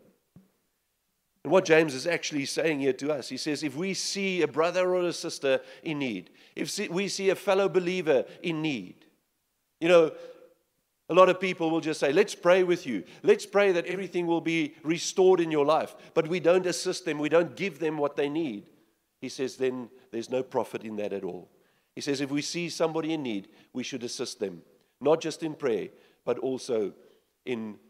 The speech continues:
the need that they have." Now, there is a saying that is very true. And the saying says, "We buy things we cannot afford to impress people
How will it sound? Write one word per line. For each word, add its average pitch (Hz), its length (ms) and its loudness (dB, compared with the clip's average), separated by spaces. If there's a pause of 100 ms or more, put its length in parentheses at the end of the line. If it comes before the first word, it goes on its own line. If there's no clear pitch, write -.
(800)
the 127 80 -2
need 120 300 -4
that 104 120 -4
they 107 140 -4
have." 90 240 -6 (1800)
Now, 147 100 4
there 160 200 4
is 147 100 0
a 147 80 -6
saying 147 380 0
that 135 100 2
is 117 120 -4
very 120 200 -2
true. 104 300 -10 (560)
And 160 80 -4
the 180 80 2
saying 160 340 2
says, 135 400 0 (300)
"We 160 160 2
buy 175 320 6
things 165 360 -2
we 147 80 2
cannot 151 360 4
afford 135 400 0
to 139 100 0
impress 127 320 -2
people 117 540 -6